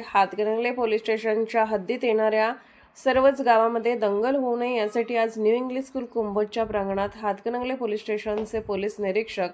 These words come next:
शरद मेमाने यांच्या आदेशाने येणाऱ्या डॉक्टर बाबासाहेब आंबेडकर जयंती, रामनवमी, महावीर जयंती, हनुमान जयंती, आगामी सण उत्सव यांच्या अनुषंगाने आज शुक्रवार दिनांक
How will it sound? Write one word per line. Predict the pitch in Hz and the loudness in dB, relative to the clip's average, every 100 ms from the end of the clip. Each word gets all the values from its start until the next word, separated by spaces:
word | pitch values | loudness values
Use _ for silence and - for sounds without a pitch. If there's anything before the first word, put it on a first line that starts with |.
| - _ - - - | -10 _ -20 -20 -10
शरद | - 254 277 262 | 0 4 4 2
मेमाने | 226 226 233 240 233 240 226 | 2 2 2 0 0 -2 -4
यांच्या | 190 196 240 214 | -6 -6 -2 -2
आदेशाने | 196 208 220 220 | 0 -4 -2 -2
येणाऱ्या | 220 196 196 208 | -2 -2 -2 -2
डॉक्टर | 208 208 | -2 -4
बाबासाहेब | 208 190 202 208 240 | -2 0 -2 -4 -2
आंबेडकर | 233 226 226 226 190 | -2 -2 -4 -6 -6
जयंती, | 190 190 196 226 | -4 -4 -4 -2
रामनवमी, | 202 185 185 196 202 208 233 | -2 -2 -2 -2 -2 0 -2
महावीर | 220 202 214 262 196 | -2 -4 -4 -6 -2
जयंती, | 208 233 247 190 170 - - - _ - | 0 0 -2 -6 -8 -12 -20 -20 _ -4
हनुमान | 247 262 285 294 | 2 4 4 2
जयंती, | 233 247 247 254 269 | 2 0 -2 0 2
आगामी | 214 202 214 226 | 2 2 0 -2
सण | 240 - 214 226 | -4 -2 0 0
उत्सव | 220 196 - 220 | -2 -4 -4 -2
यांच्या | 208 190 196 247 | -2 -2 -4 -2
अनुषंगाने | 208 214 214 208 214 | -2 -4 -4 -2 -2
आज | 214 | -4
शुक्रवार | - - 208 233 233 | -8 -6 0 0 0
दिनांक | 208 214 214 | -2 -2 -4